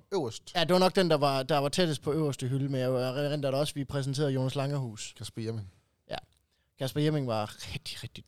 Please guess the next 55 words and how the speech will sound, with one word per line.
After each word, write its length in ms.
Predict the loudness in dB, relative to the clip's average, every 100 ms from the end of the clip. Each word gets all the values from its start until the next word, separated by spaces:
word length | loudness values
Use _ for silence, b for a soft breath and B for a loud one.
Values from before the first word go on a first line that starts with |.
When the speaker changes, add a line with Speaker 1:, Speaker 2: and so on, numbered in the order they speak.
| -14
Speaker 2:
dygtig. 260 | -12 -14 -12
Speaker 1:
Han 100 | -10
var 100 | -6
faktisk 220 | -2 -2 -4
god, 120 | -12
faktisk. 240 | -16 -20 -14
Ja, 60 |
han 240 | -12 -2 2
Speaker 2:
Men, 120 | 4
Speaker 1:
var 40 | 6
Speaker 2:
men 20 |
det 60 | 4
Speaker 1:
faktisk 160 | 6 6
Speaker 2:
havde 180 | 6
været 180 | 6 4
sådan 200 | 2 0
lidt, 260 | 0 -2 -10 -12
det 100 | -4
havde 140 | -2 0
været 200 | -2 -2
lidt 240 | -4 -4
derhen 280 | -2 0 0
af, 120 | -2
hvor 320 | -4 -4 -6 -10 _ _ _ _ _ _ _ _ _ -2
det 80 | 0
havde 120 | 2
været 160 | 2 2
en 140 | 0
meget 320 | 0 0 -2
dyr 140 | 0 0
oplevelse 760 | 2 0 0 -2 -2 -4 -6
for 280 | -2 -2 0
ikke 180 | -4 -6
at 60 | -4
vinde 280 | -6 -6 -8
en 80 | -8
skid. 260 | -8 -10 -12 _ _ _ _ _ _ -16
Speaker 1:
Ja. 60 | -16 _ _ _ _ -10
Speaker 2:
Fordi 280 | -6 -2 -2
at 140 | 0
der 60 | 2
var 140 | 4
ingen 320 | 4 2 0
chance 340 | 0 -2 -2 -6
for, 200 | -6 -8
at 140 | -6
det 100 | -6
hold, 260 | -6 -6 -10 _ _
det 100 | -8
kunne 100 | -4
have 80 | -2
vundet 240 | -2 -4 -6 _ _ _ -8
noget 220 | -4 -2
som 120 | -4
helst. 280 | -10 -14